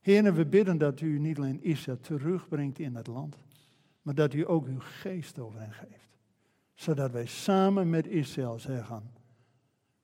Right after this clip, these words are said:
"Gezegend hij die komt in de naam des Heeren." En Vader, dat ook ons hart voorbereid is.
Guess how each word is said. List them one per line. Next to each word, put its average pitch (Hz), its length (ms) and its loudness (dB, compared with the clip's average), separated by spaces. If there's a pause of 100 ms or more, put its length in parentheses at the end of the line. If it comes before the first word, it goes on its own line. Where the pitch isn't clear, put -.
"Gezegend 135 840 -4
hij 127 280 -4
die 110 220 -10
komt 123 340 -10
in 120 100 -10
de 110 100 -12
naam 110 260 -12
des 110 160 -16
Heeren." 123 360 -14 (840)
En 120 140 -16
Vader, 190 420 2
dat 135 180 2
ook 123 240 -6
ons 185 280 0
hart 139 260 -4
voorbereid 127 800 -6
is. - 360 -18